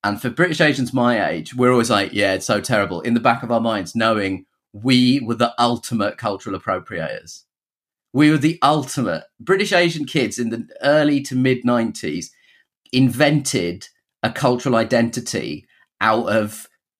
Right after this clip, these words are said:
uh, the first couple of Snoop Dogg records and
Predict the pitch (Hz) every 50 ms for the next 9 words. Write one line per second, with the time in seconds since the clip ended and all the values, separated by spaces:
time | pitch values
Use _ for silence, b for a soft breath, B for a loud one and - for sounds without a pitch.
0 | _ - 85 98 104 117 107 104 - - 120 107 131 127 - - - 147 135 135
1 | 131 131 - - - 151 123 - - 117 107 - - - 139 120 123 123 - 120
2 | 98 95 - 110 92 87 - - - 80 69 73 80 82 - - - _ _ _
3 | _ _ _ - 104 101 98 98 104 104 101 - -